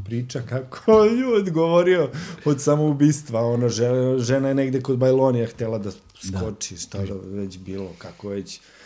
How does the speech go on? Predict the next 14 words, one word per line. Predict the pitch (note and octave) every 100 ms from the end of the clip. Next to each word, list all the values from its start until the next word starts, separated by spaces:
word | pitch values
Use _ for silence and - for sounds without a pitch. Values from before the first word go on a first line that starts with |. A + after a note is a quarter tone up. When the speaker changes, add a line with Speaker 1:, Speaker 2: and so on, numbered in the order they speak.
| - _
Speaker 1:
život | A2 G2+ A#2 A2 G#2+
to, | A#2+ A2+ A2+ A2+ -
to | B2
uredi | A#2+ B2 C#3 C3+ C3+
i |
on | C3+ C3
je | B2+
tu | C#3+
bio | B2+ C#3+ C3
čovek | - C#3 C3+ B2+ C3
i | B2
on | C3 B2
je | B2
njoj, | A#2+ B2 A2